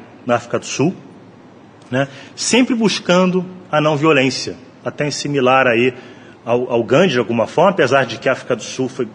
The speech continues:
bem mais violenta, é, mas ele acabou te-, buscando fazer esse movimento, né, pra acabar com os, com os separatismos, né, de, de raça, esse se-, né, essa segregação racial.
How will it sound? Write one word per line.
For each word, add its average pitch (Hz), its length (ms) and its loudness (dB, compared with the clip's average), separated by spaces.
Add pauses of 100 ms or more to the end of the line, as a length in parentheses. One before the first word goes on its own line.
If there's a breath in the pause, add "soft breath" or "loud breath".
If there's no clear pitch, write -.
(260)
bem 143 180 0
mais 131 460 0 (320 loud breath)
violenta, 120 640 2 (560 loud breath)
é, 117 880 6 (680)
mas 165 500 2 (1040)
ele 147 220 4
acabou 180 460 4
te-, - 280 -8
buscando 175 760 0
fazer 139 280 2
esse 135 180 0
movimento, 131 720 2
né, 143 220 2 (360 loud breath)
pra 127 100 -2
acabar 123 500 0
com 113 160 -4
os, - 320 -10 (100)
com 107 240 -8
os - 220 -14
separatismos, 120 880 -2
né, 120 100 0
de, 107 160 -6
de 95 140 -10
raça, 175 520 -2 (800 loud breath)
esse 117 220 -6
se-, 120 300 -4
né, 127 140 2
essa 135 200 -2
segregação 120 540 0
racial. 147 540 2